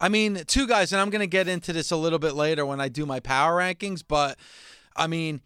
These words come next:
he took it, M J F is taking it to another level as a heel. A heel that you're not used to seeing in two thousand and twenty, quite frankly. And then this was,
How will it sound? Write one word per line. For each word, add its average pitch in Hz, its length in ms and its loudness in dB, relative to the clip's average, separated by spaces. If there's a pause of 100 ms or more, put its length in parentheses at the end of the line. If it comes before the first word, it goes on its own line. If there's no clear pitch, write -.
he 220 280 0
took - 280 0
it, - 200 -8
M 196 160 2
J 190 200 2
F - 280 0
is 160 200 -2
taking 175 500 -2
it 160 160 -4
to 165 200 0
another 151 340 0
level 147 400 0
as 131 200 -6
a 135 60 -4
heel. 170 480 -2 (680)
A 160 60 0
heel 220 380 2
that 180 180 2
you're 170 160 -2
not 180 260 0
used 185 260 -2
to 170 60 -2
seeing 196 380 0
in 156 100 0
two 185 200 0
thousand 165 460 2
and 127 60 -4
twenty, 175 320 -2
quite 131 280 0
frankly. 160 580 -6 (380)
And 175 180 0
then 190 200 2
this 254 200 2
was, 208 320 -2